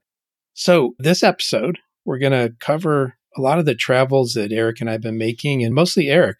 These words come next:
this past few months since he's come on full-time with TruTech, and give you a slice of the experiences that he gets to have, but I think it's important to share back. That's where I think a lot of the value comes from what we do, is how, what we experience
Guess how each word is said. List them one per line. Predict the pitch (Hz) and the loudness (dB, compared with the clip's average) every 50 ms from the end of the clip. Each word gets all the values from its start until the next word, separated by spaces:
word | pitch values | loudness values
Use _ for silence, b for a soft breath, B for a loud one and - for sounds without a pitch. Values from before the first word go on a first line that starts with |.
| - - | -8 -6
this | 117 104 - - | -6 -4 -4 -6
past | - - - 113 110 110 107 - - | -8 -6 -4 -2 -2 -2 -4 -6 -6
few | - 131 117 | -4 -4 -2
months | 110 113 123 123 117 110 - - | -2 -2 -2 -2 -4 -4 -8 -10
since | 113 107 110 | -10 -10 -10
he's | 104 - | -10 -10
come | - - 113 110 107 | -8 -6 -6 -4 -4
on | 110 110 110 107 | -4 -6 -8 -8
full-time | - - 120 113 - - 113 107 | -6 -6 -6 -6 -6 -6 -6 -6
with | 107 104 | -6 -6
TruTech, | - - - 117 110 - 127 117 113 - 123 | -6 -6 -4 -4 -2 -2 -2 -2 -2 -4 -6
and | 113 113 - _ _ _ _ _ _ _ _ - | -6 -6 -8 _ _ _ _ _ _ _ _ 0
give | - 139 131 131 | 0 2 2 4
you | 131 127 127 123 120 117 110 | 4 4 6 6 6 6 6
a | 113 110 110 110 - - | 4 2 0 -2 -6 -6
slice | - - - 151 170 180 - - | -2 0 2 4 4 4 2 0
of | 147 131 | 0 2
the | 135 127 | 2 2
experiences | 113 117 - - - - 123 127 127 117 107 107 - - 123 233 - - - _ | 2 2 -2 -4 0 2 4 4 4 2 2 -2 -4 -6 -8 -8 -10 -14 -10 _
that | - 120 110 - | -4 -4 -2 0
he | - 143 | -2 0
gets | 131 135 127 117 - - | 2 0 0 0 -2 -2
to | - 127 | -2 0
have, | 117 117 113 113 110 107 110 110 - _ _ - | 2 2 2 2 2 0 -2 -6 -12 _ _ -2
but | 123 110 | -2 0
I | 110 | 0
think | - 131 113 120 | -2 -2 -2 -2
it's | 117 117 - | -2 -2 -4
important | 123 110 - - 120 117 117 110 | -6 -4 -2 -2 0 0 0 0
to | 104 - | 0 0
share | - - 117 110 110 | 0 0 0 -2 -2
back. | 110 110 107 104 107 - - | -4 -4 -4 -6 -6 -6 -6
That's | 120 110 - - | -4 -4 -4 -2
where | - 120 113 113 107 B B B B B B B B B B _ | 0 2 2 2 0 B B B B B B B B B B _
I | 123 - | -4 -2
think | - 120 - | -2 0 0
a | - | 0
lot | 110 120 117 117 | 0 2 2 0
of | 113 | 0
the | 113 107 | -2 0
value | 117 120 113 113 110 110 | 0 0 2 2 0 0
comes | 110 - 143 135 131 123 120 | 0 0 2 2 2 2 0
from | - 123 120 | -2 -2 -2
what | 117 120 117 | 0 0 0
we | 110 107 107 | -2 -4 -2
do, | 110 143 139 131 127 120 110 | 2 2 4 4 4 4 2
is | 107 - - | 0 -2 -2
how, | 120 110 113 | -2 -2 -2
what | 127 135 127 143 147 151 | -2 0 0 0 2 4
we | 135 123 120 120 117 117 B B B B B - | 4 4 4 2 0 -4 B B B B B -6
experience | - - - - - - 131 127 131 127 127 127 127 - - | -6 -4 -6 -6 -2 0 2 4 4 4 4 2 0 -4 -8